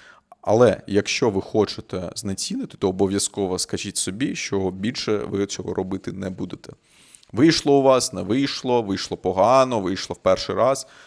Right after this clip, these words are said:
або вийшло неймовірно, все. Ви можете просто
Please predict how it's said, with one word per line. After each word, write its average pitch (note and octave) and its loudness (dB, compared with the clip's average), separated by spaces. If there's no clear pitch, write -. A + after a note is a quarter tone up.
або F#2+ -4
вийшло F#2+ -4
неймовірно, F#2 -6
все. - -2
Ви C3+ 0
можете D3 0
просто A2+ 0